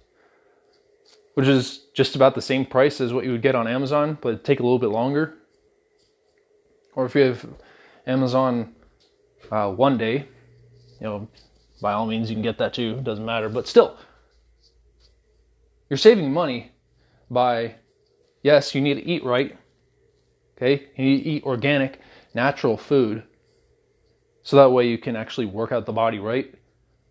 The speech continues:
But otherwise,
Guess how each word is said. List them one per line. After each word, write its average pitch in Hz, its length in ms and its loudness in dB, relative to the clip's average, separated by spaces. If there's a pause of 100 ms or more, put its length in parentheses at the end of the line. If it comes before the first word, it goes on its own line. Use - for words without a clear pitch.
(1500)
But 131 340 4 (680)
otherwise, 127 580 0